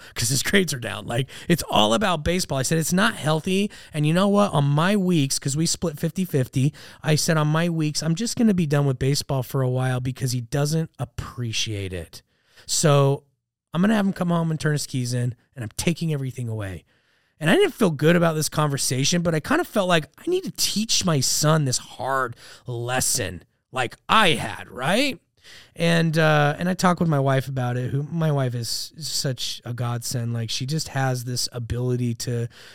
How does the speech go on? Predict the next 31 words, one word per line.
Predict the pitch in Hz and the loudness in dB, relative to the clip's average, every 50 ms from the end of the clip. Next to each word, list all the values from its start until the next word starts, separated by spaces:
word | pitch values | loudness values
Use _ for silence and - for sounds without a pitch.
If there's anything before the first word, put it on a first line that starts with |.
| - _ | -20 _
see | - - - - - 135 135 131 | -4 -2 -2 0 0 0 0 0
people, | 131 - - 135 127 127 - 127 123 123 123 123 120 120 - - - - - _ - | -2 -2 -2 -4 -4 -2 -2 -2 0 0 2 0 0 -2 -4 -8 -20 -20 -20 _ -10
um, | - 123 131 131 127 127 123 120 120 120 123 - - | -4 0 2 2 2 2 0 0 -2 -4 -6 -8 -8
for | - - 135 | -2 0 4
who | 127 147 147 | 4 6 6
they | 143 139 131 127 | 6 4 4 4
are. | 127 127 127 127 123 123 | 2 4 4 2 2 0
And, | 120 123 | 0 0
like, | 123 120 120 120 113 - - - - - _ _ | 0 0 -2 -2 -4 -8 -16 -20 -20 -20 _ _
they're, | - 135 131 123 131 135 - - | -8 -6 -4 -4 -6 -8 -10 -8
she | - - - 156 | -4 -2 -2 0
sees | - - 175 165 | 0 0 0 2
their | 156 139 | 2 0
greatness | 131 131 131 127 127 127 120 - 127 131 131 131 131 - - 127 | 0 -2 -4 -4 -4 -4 -6 -6 -6 -4 -4 -2 -2 -2 -2 -2
and | 117 117 120 113 | -2 -2 -2 -2
she's, | - - 143 131 127 - - - | -2 -2 -2 -2 -4 -4 -4 -4
you | 156 156 | -2 -2
know, | 131 123 123 135 147 | 0 0 -2 -2 -4
even | 156 175 170 165 156 | -2 -2 -2 -2 -2
through | 139 - - 143 | -4 -4 -4 -2
their | 135 127 120 | -2 -2 -2
flaws, | - - 120 113 117 117 117 120 120 123 | -4 -6 -8 -6 -6 -6 -6 -6 -4 -4
like, | 131 123 117 | -2 -2 -2
she | - - 143 127 | -2 -2 -2 -2
sees | - - - 160 147 139 131 | -2 -2 -2 -2 -4 -4 -4
the | 127 123 | -6 -8
goodness | 113 - 123 117 117 123 123 120 - - | -6 -4 -4 -4 -2 -2 -2 -2 -2 -4
in | 127 120 | -4 -6
people. | - - 131 123 - - 127 123 123 123 123 | -10 -10 -10 -10 -10 -10 -10 -10 -8 -8 -6
And | 123 131 | -6 -6
so | - - 151 135 127 | -4 -2 0 0 0